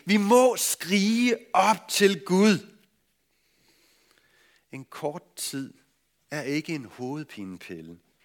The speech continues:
der skal få smerten til at forsvinde. Nej, en kort tid,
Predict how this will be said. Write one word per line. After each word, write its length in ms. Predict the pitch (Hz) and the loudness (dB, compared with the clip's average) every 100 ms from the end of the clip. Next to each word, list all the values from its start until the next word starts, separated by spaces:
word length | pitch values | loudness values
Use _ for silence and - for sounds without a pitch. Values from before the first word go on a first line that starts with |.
| _ 143 | _ -8
der 80 | |
skal 180 | 127 123 | -6 -8
få 120 | 113 | -12
smerten 480 | 98 - 104 123 131 | -14 -8 -8 -8 -14
til 160 | - 123 | -16 -18
at 80 | 107 | -18
forsvinde. 520 | 101 - 151 113 82 _ _ _ _ _ _ _ _ _ _ _ _ _ _ _ | -20 -18 -18 -20 -20 _ _ _ _ _ _ _ _ _ _ _ _ _ _ _
Nej, 320 | 101 107 123 _ _ _ _ _ _ _ _ _ _ _ - | -14 -12 -14 _ _ _ _ _ _ _ _ _ _ _ -18
en 140 | 104 | -18
kort 520 | - - 127 147 _ | -16 -18 -14 -16 _
tid, 300 | - - 120 | -16 -12 -12